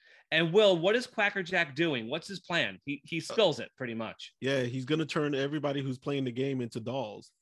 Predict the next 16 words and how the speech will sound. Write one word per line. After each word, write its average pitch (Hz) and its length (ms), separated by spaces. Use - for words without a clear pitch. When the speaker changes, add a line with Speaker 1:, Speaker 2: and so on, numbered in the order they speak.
Speaker 1:
'Cause, 143 280
um, 151 220
basically, 277 460
they're 214 160
basically 220 420
parodying 139 680
World, 131 360
World 190 240
of 117 140
Warcraft. - 760
Speaker 2:
Mm-hmm. 117 280
Speaker 1:
Which, 127 240
anybody 262 340
ever 294 140
play 277 240
that? 262 260